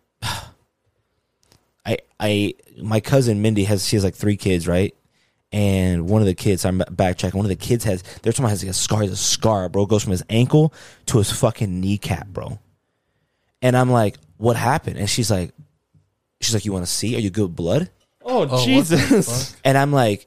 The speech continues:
Speaker 1: "Yeah, yeah, show me."
Speaker 3: Oh,
Speaker 1: And this always
Speaker 3: no.
Speaker 1: scares me about having kids, bro. It's
Speaker 2: Hell
Speaker 1: like the
Speaker 2: no.
Speaker 1: simplest shit to happen.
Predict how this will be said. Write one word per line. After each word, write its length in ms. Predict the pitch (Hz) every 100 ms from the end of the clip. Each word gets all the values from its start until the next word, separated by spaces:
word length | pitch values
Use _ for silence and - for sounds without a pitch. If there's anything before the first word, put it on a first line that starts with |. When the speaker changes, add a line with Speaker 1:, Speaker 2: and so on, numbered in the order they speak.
| _
Speaker 1:
"Yeah, 240 | 98 143
yeah, 200 | 143 156
show 260 | 123 - 156
me." 180 | 110 85 _ -
Speaker 3:
Oh, 260 | 117 98
Speaker 1:
And 80 | 123
this 80 | 220
always 200 | 233 196
Speaker 3:
no. 40 | -
Speaker 1:
scares 280 | 143 170 156
me 40 |
about 80 | 131
having 180 | 120 104
kids, 320 | - 143 104
bro. 300 | 85 82 101
It's 160 | - 165
Speaker 2:
Hell 80 | 190
Speaker 1:
like 60 |
the 60 | 127
Speaker 2:
no. 60 | -
Speaker 1:
simplest 540 | - 196 208 214 185
shit 200 | - 180
to 60 | 127
happen. 340 | 131 123 -